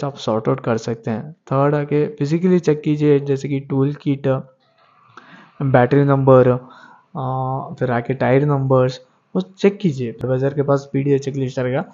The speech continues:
उसे मैच हो रहा है या नहीं बोल के चेक कीजिए। फोर्थ आके आप एक टेस्ट, छोटा सा टेस्ट राइड लीजिए।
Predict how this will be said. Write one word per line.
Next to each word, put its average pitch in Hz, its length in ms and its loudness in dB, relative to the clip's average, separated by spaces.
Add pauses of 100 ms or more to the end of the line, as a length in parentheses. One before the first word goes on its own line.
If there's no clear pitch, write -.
(300)
उसे 151 160 0
मैच 143 360 -4
हो 143 140 2
रहा 139 120 4
है 139 60 4
या 135 160 0
नहीं 135 160 -4
बोल 139 160 -2
के 196 120 -10
चेक 139 240 -6
कीजिए। 120 300 -6
फोर्थ 180 260 4
आके 160 180 0
आप 156 180 -2
एक 147 140 -4
टेस्ट, 135 600 -2
छोटा 143 240 0
सा 156 180 2
टेस्ट 143 400 0
राइड 147 240 6
लीजिए। 131 300 0